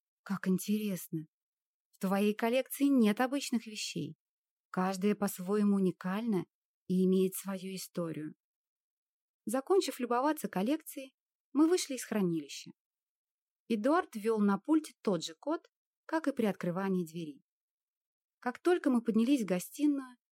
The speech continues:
я расстегнула пуговицы на блузке и произнесла: «От всей этой красоты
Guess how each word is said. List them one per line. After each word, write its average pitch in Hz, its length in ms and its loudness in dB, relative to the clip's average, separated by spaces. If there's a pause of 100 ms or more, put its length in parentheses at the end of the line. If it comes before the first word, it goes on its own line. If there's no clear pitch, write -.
(180)
я 254 140 2
расстегнула 311 480 6
пуговицы 208 560 0
на 196 160 2
блузке 277 460 -6
и 220 60 -8
произнесла: 196 680 -6 (880)
«От 190 120 -6
всей 220 240 -6
этой 202 140 -6
красоты 202 580 -6